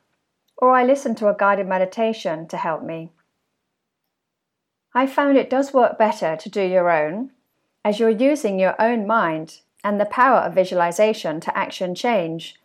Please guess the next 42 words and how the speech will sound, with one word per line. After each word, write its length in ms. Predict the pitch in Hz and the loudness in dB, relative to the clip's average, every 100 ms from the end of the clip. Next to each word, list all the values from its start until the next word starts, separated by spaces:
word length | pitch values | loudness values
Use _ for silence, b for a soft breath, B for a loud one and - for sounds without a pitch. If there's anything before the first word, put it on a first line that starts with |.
| _ | _
but 140 | 220 220 | -4 0
equally, 640 | 269 262 - 175 160 175 _ | -2 -2 0 0 0 -4 _
I 120 | 208 | -2
don't 280 | 208 - - | 0 -2 -2
beat 160 | 208 190 | -4 -2
myself 440 | 190 185 185 185 | -4 -2 -4 0
up 240 | 170 - | 0 0
about 260 | 175 170 160 | -2 -2 -2
anything 400 | 175 165 170 160 | -6 -6 -8 -8
these 260 | 156 156 - | -8 -10 -8
days, 440 | 156 160 165 - _ _ _ | -6 -6 -8 -14 _ _ _
and 120 | 196 | -2
I 120 | 196 196 | -2 0
try 260 | 226 214 | 2 0
to 140 | 214 202 | 0 0
let 200 | 190 185 | 0 2
life 300 | 196 185 185 | 0 0 -4
flow 380 | - 208 180 | -2 2 2
a 40 | 156 | 0
little 220 | 156 165 | -2 -4
bit 180 | 165 - | -4 -2
more. 380 | 170 151 160 - _ _ _ _ _ _ | -2 -2 -4 -12 _ _ _ _ _ _
So 160 | - | -2
if 160 | 240 233 | -2 2
I 100 | 240 | 0
don't 300 | 240 302 294 | 4 4 2
have 220 | 240 208 | -2 -2
long, 480 | 220 226 170 156 170 _ | 2 2 2 -4 -12 _
in 160 | 220 220 | -4 -4
between 360 | 220 226 208 | -2 -2 -2
dropping 420 | 202 240 240 208 | -2 -4 -2 -6
kids 340 | 202 254 208 - | -2 -4 -2 -2
off 200 | 160 - | -2 -4
at 120 | 190 | -8
art 280 | - 220 214 | 0 2 2
lesson 500 | 180 - 165 165 160 | 0 -4 -6 -6 -10
and 160 | - 190 | -10 -6
picking 300 | 220 208 190 | -6 -6 -6
them 120 | 185 | -2
back 200 | 180 175 | -2 -2
up 160 | 233 233 | -4 -4
again, 420 | 180 156 156 156 | -6 -8 -8 -14